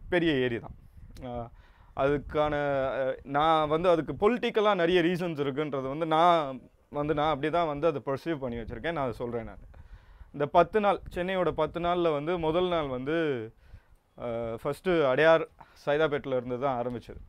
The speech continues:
அடையார் சைதாப்பேட் பார்க்கும்போது கூட, ஏன்னா நான் ரொம்ப டயர்டா இருந்தேன். காஞ்சிபுரம்ல வேற ஒர்க் பண்ணியிருந்தேன் நானு. காஞ்சிபுரம் போயிட்டு கடலூர் போயிட்டு வந்ததுனால, அடையார்ல போனது வந்து ஒரு டிப்பிக்கல் மெட்ராஸ்காரனா ஜாலியா ரசிச்சு பார்த்துட்டு இருந்தேன். தண்ணி போனதை,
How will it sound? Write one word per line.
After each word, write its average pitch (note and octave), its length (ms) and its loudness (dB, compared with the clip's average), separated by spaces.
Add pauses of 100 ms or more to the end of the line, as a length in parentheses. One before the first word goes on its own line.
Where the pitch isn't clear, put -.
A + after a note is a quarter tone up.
(460)
அடையார் D#3 420 4
சைதாப்பேட் E3 380 2
பார்க்கும்போது D3+ 480 -2
கூட, C#3+ 500 0 (380)
ஏன்னா E3+ 200 2
நான் D3 260 2
ரொம்ப F3 220 4
டயர்டா F3 360 6
இருந்தேன். C3+ 300 0
காஞ்சிபுரம்ல F3+ 580 0
வேற D3+ 520 2
ஒர்க் C3+ 160 -4
பண்ணியிருந்தேன் A#2+ 360 -4
நானு. G#2+ 260 -8
காஞ்சிபுரம் C#3+ 440 -2
போயிட்டு C#3 280 0
கடலூர் C#3+ 400 0
போயிட்டு C3+ 300 -4
வந்ததுனால, B2+ 500 -4 (540)
அடையார்ல F#3 460 10
போனது F3+ 360 2
வந்து E3+ 540 4
ஒரு E3+ 400 0 (520)
டிப்பிக்கல் A#3 420 4
மெட்ராஸ்காரனா F#3 640 2
ஜாலியா E3 280 4
ரசிச்சு C#3+ 320 0
பார்த்துட்டு B2 180 -4
இருந்தேன். G#2 480 -14 (840)
தண்ணி B2+ 240 -4
போனதை, A2+ 340 -6